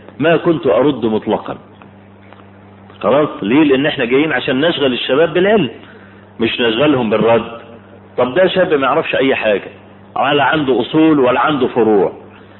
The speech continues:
لما يقعد بقى أعلمه ينقل الكلام، يقوم رايح للشيخ ده ناقل الكلام، وجاي من عند الشيخ ده ناقل الكلام، والشيوخ بيعوموا على عوم ال-، على هذا النقل ويردوا على بعض.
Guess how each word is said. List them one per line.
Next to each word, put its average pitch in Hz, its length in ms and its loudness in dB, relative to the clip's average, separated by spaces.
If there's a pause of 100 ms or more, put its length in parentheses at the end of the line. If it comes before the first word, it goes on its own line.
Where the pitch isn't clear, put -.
(100)
لما 143 320 0
يقعد 170 360 2
بقى 151 320 2
أعلمه 143 500 0
ينقل 143 280 2
الكلام، 123 580 0
يقوم 139 260 2
رايح 151 280 2
للشيخ 139 300 -4
ده 143 120 0
ناقل 143 200 2
الكلام، 151 480 2
وجاي 143 280 2
من 143 100 0
عند 135 160 0
الشيخ 131 240 -2
ده 143 160 0
ناقل 131 140 2
الكلام، 104 380 0 (640)
والشيوخ 170 800 2
بيعوموا 160 520 2
على 160 220 2
عوم 156 380 4
ال-، 120 460 -2
على 151 240 2
هذا 156 300 2
النقل 131 380 -2 (300)
ويردوا 156 460 2
على 131 200 0
بعض. 117 260 0